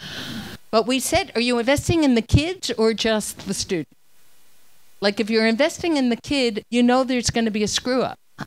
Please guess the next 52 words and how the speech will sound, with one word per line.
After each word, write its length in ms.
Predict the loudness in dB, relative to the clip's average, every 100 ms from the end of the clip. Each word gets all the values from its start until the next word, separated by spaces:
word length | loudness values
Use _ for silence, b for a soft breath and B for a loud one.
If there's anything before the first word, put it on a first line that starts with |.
| -6
I 100 | -4
have 120 | -2
a 60 | -4
foster 360 | -4 -4 -4 -4
kid 200 | -4 -2
and 80 |
I 40 | -2
have 140 | -4
two 160 | -4 -4
C-section 640 | -2 -4 -2 -4 -4 -6
kids, 320 | -6 -6 -4
and 140 | -2 0
there's 160 | 0
always 240 | 0 0 -2
screw 260 | -2 -2
ups, 420 | -2 -4 -6 -8 -8 -16 -20 -6
right? 220 | 0 2 2
And 160 | 2
we 80 | 0
catch 340 | -2 -4 -2
our 120 | -4 -6
kids 440 | -6 -6 -4 -6
or 60 | -4
we 100 | -6
catch 420 | -6 -6 -6 -6
people 320 | -8 -8 -10
we 100 | -10 -8
love. 320 | -6 -8 -10 -20 -20 -20 -12
Foster 260 | -6 -4 -4
kids, 300 | -4 -6 -4 -10 -6
something's 500 | -2 -2 0 -2 -2
gonna 200 | -4 -4
happen, 360 | -4 -6 -6 -14 -14 -20 -20 -14 -4
right? 260 | -4 -4 -8 -12
Li-, 80 | -10
life's 300 | -4 -4 -4
complicated. 560 | -6 -6 -6 -6 -6 -6
There's 160 | -8 -6
a 60 |
lot 160 | -4 -4
of, 100 | -6 -10
there's 240 | -8 -6
trauma 340 | -2 0 0 0
in 200 | 0 0
our 180 | 0
bodies, 560 | 0 -2 -4 -8 -10 -4
right? 220 | -2 -2 -2
There's 180 | -6
trauma 260 | -2 -2 0
in 100 | 0
those 300 | -2 -4 -6
bodies. 640 | -6 -8 -10 -14 -12 -12